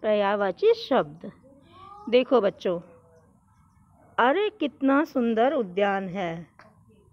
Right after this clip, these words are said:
अरे कितना सुंदर उद्यान है। अरे कितना सुंदर बाग है। अरे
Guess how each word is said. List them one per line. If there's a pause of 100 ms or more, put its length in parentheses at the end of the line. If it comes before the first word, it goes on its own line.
(1500)
अरे
कितना
सुंदर (440)
उद्यान
है। (1700)
अरे
कितना
सुंदर
बाग
है। (1400)
अरे